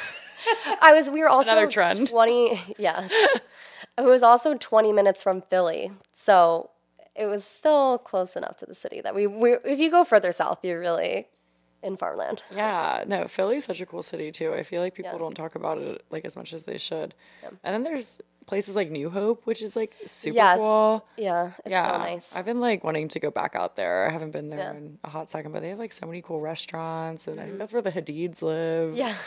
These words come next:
Speaker 2: <laughs>
Speaker 1: Yeah, it's crazy.
Speaker 2: Yeah.
Speaker 1: It's crazy, but
Speaker 2: Yeah.
Speaker 1: this whole, like, Jersey, New York,
Speaker 2: Mm-hmm.
Speaker 1: D C, like, East Coast vibe, like, there's so many fun places, and it's
Speaker 2: Yeah.
Speaker 1: so fun to be able to, like, travel to all of them
Speaker 2: Mm-hmm.
Speaker 1: because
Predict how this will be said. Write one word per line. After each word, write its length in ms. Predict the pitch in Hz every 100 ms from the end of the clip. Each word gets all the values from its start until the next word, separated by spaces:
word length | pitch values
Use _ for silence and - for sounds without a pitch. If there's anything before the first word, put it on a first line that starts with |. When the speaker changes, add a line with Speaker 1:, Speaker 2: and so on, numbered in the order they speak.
| -
Speaker 2:
<laughs> 240 | 240 - -
Speaker 1:
Yeah, 380 | 180 160 98 - -
it's 180 | - -
crazy. 400 | - 185 185 -
Speaker 2:
Yeah. 200 | - - 226
Speaker 1:
It's 140 | -
crazy, 500 | - - 165 156 - 160
but 180 | - 165 -
Speaker 2:
Yeah. 60 |
Speaker 1:
this 120 | 165
whole, 460 | - 175 165 165 160
like, 260 | 165 156 _ _ _ -
Jersey, 640 | 147 147 151 151 147 147
New 120 | 147
York, 580 | 143 139 139 135 135 - 226
Speaker 2:
Mm-hmm. 40 |
Speaker 1:
D 140 | 208
C, 440 | 196 196 143 139 135
like, 160 | 135
East 200 | - 135 -
Coast 280 | - - -
vibe, 240 | 80 80
like, 140 | - -
there's 160 | 160
so 100 | -
many 160 | 165 151
fun 260 | - 104
places, 520 | - 143 - - 127 143
and 100 | 127
it's 60 |
Speaker 2:
Yeah. 60 | 170
Speaker 1:
so 180 | - 160
fun 220 | - 143
to 60 | 143
be 120 | 143
able 160 | 139
to, 60 | 131
like, 180 | 135 -
travel 400 | - 139 135 143
to 120 | -
all 180 | - 117
of 120 | -
them 200 | 80 85
Speaker 2:
Mm-hmm. 60 | 160
Speaker 1:
because 480 | 151 151 139 139